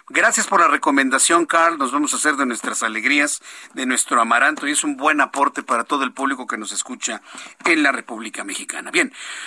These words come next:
vamos a los asuntos centrales. Al ratito le tengo más datos de covid diecinueve, pero antes, esto desde el punto de vista político que ha generado todo tipo de comentarios.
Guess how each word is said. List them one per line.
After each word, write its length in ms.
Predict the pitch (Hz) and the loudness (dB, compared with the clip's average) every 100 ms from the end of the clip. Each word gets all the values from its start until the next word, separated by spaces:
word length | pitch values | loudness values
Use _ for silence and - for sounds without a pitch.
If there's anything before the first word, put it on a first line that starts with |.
| - - | -8 0
vamos 260 | 285 285 | 4 6
a 40 | 233 | 6
los 120 | 202 | 6
asuntos 400 | 190 226 240 202 | 4 2 2 4
centrales. 360 | 185 214 247 | 4 4 4
Al 80 | 190 | 2
ratito 300 | 165 214 214 | 2 2 2
le 100 | 185 | 2
tengo 300 | - 190 180 | 2 0 2
más 220 | 165 175 | 4 4
datos 260 | 170 170 156 | 4 2 2
de 100 | 135 | 2
covid 280 | 135 135 151 | 2 2 2
diecinueve, 560 | 151 - 131 147 165 | 2 2 4 4 4
pero 200 | 160 143 | 2 4
antes, 480 | 160 190 180 123 - 165 | 4 4 0 -2 0 0
esto 240 | 165 175 | -2 0
desde 180 | 151 131 | 0 0
el 80 | 120 | -2
punto 240 | 160 156 | -2 0
de 80 | 135 | 0
vista 260 | 147 160 | 0 0
político 460 | - 127 147 160 135 | 2 2 0 -4 -4
que 80 | 151 | -2
ha 60 | |
generado 400 | 151 139 127 143 | 0 2 4 2
todo 200 | - 143 | 2 0
tipo 240 | 139 135 147 | 0 -2 -2
de 100 | 127 | -2
comentarios. 800 | 135 123 113 - 104 - - | -2 -4 -4 -2 -4 -4 -6